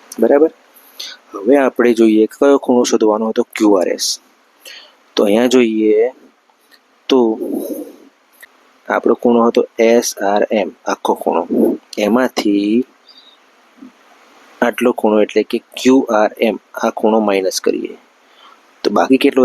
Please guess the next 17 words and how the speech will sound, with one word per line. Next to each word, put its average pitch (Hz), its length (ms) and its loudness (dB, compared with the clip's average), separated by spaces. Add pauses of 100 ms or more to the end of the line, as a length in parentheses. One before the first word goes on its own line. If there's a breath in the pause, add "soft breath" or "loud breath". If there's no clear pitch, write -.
રહેશે? 110 280 -2 (460)
આટલો 104 300 -4
ખૂણો 113 240 0
બાકી 107 260 0
રહેશે. 123 240 2 (400)
એ - 100 2
કયો 120 280 4
હતો? 123 160 -2 (200)
ક્યુ 131 180 2 (100)
આર - 120 -2 (100)
એસ, - 100 -2 (640 loud breath)
જે 113 160 2
આપણે 104 280 -2
શોધવાનો 92 480 0 (420)
છે. - 120 -6 (1500)
તો 123 80 2 (160)
એનો 110 120 -2